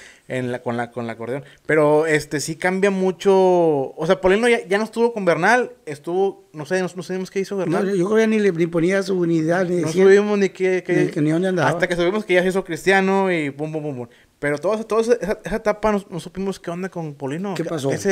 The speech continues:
Speaker 1: dedicó? ¿Qué hizo? ¿Qué andaba haciendo?
Speaker 2: Apenas andaba edificando la,
Speaker 1: Sí.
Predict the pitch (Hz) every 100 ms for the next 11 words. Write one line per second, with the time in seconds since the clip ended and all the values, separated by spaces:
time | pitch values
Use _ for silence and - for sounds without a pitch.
0 | 185 151 - 175 175 180 180 202 190 180
1 | 147 139 165 175 175 170 165 185 156 180
2 | 180 165 170 185 175 160 156 160 170 165
3 | 143 127 107 - 120 117 117